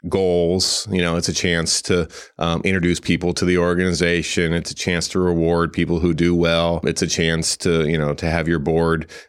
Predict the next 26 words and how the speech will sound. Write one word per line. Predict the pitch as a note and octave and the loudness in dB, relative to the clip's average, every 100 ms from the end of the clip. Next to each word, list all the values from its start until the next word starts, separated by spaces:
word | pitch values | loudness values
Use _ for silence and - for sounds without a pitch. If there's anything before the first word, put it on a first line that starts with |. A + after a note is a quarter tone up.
| - | -6
um, | D#2 D#2+ D#2+ | -2 -2 0
invite | E2+ E2 E2 F2 | 0 0 -4 -4
somebody | - F2 E2+ E2 E2+ E2 | -2 0 0 2 0 0
to | - | -2
the | F2 E2 | 0 0
event. | D#2+ E2 E2 D#2+ | 0 -2 -2 -4
I, | D#2+ F2 | -2 0
you | E2+ | 0
know, | D2 | -2
I, | C#2+ F2+ - | -2 -4 -2
I'm, | G2 | -2
I'm | F2 F2 | 0 -2
about | D#2 E2 D#2+ | -2 -2 -2
to | |
run | D#2+ E2 | 0 0
out | E2 D#2 | 0 0
of | D#2 D2 | -2 -2
these | E2 D#2 | -4 -2
phony | F2+ E2 | -2 -2
excuses | D2+ - F2 D#2 D2+ | -2 -2 -2 -2 -4
for | - E2 | -2 -2
why | D#2+ | 0
to | D#2 | 0
have | E2 F2+ | 0 0
these | E2+ D2 | 0 0
events. | D2 D#2 C#2 | 0 -2 -4